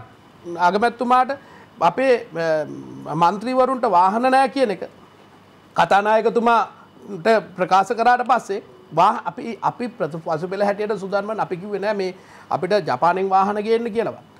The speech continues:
එහෙම නැත්තම් වෙන වැඩපිළිවෙලක්. අපි කිව්වේ අපිට අමාත්‍යාංශවල තිබ්බ වාහන, අපිට ඒ තිබ්බ මොනවා හරි වාහනයක් මන්ත්‍රීවරුන්ට දෙන්න, පසුපෙළ ඉන්න මන්ත්‍රීවරුන්ටත්. එතකොට යම් කිසි වැඩපිළිවෙලක් ක්‍රියාත්මක කරන්න.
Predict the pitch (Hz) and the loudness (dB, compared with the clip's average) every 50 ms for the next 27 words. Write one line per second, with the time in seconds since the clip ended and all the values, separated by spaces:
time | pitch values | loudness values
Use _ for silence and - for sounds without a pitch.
0 | - - 151 180 196 202 202 202 202 - 220 196 165 165 170 185 185 185 202 196 | -10 -4 -2 -2 0 2 0 0 2 2 0 2 2 -2 -2 0 0 0 0 0
1 | 226 226 233 233 190 160 - - 156 - - 220 185 226 226 233 262 277 254 208 | 2 2 2 2 2 -2 -4 -10 -8 -6 -6 -6 -6 -6 -6 -2 -2 -2 -2 -2
2 | - - - 165 165 247 220 247 254 - - - - - - - - 143 143 151 | -8 -8 -8 -6 -6 -6 -8 -6 -6 -8 -8 -12 -20 -20 -18 -10 -6 -4 -2 0
3 | 165 175 170 165 220 220 214 220 202 226 233 233 233 240 - 240 220 220 254 247 | 2 0 0 0 -4 -4 -4 -4 -4 -6 -6 -4 -4 -6 -8 -8 -8 -4 0 4
4 | 247 247 240 247 247 254 247 - - - - - - - - 151 156 240 214 139 | 4 4 4 4 0 -2 -8 -14 -18 -20 -20 -16 -6 0 0 0 0 0 -2 -2
5 | 151 156 - - 160 180 202 190 180 156 170 226 233 185 165 180 196 220 254 247 | -2 -2 -4 -6 -2 -2 -2 -2 -4 -4 0 0 0 0 0 -2 0 0 0 0
6 | 185 160 160 165 165 180 185 202 226 254 277 269 - - - _ _ - - _ | 0 2 2 2 2 2 0 2 2 2 2 0 -4 -20 -20 _ _ -20 -20 _
7 | - - 151 160 170 156 180 208 202 208 202 214 202 220 180 156 156 156 180 220 | -6 -2 0 0 0 -2 -4 -2 -2 -2 -2 -4 -6 -6 -6 -4 -6 -4 -2 0
8 | 262 240 214 208 196 214 220 185 202 214 214 202 190 190 185 190 185 170 165 180 | 0 2 2 2 0 0 -2 -4 -2 -2 0 0 -2 -2 -2 -2 -2 -2 -2 -6
9 | 175 175 170 175 226 226 - 180 170 180 202 208 262 254 202 160 175 180 175 185 | -6 -4 -2 -2 -2 -2 -2 -6 -10 -8 -4 0 2 2 2 2 0 -2 -10 -12
10 | 175 214 202 165 156 160 170 190 180 190 196 196 - - - 175 175 165 165 185 | -10 -6 -6 -6 -6 -6 -8 -6 -6 -4 -4 -4 -6 -6 -4 -4 -4 -4 -4 -8
11 | 190 - 202 214 233 233 | -8 -4 -2 -2 -2 -2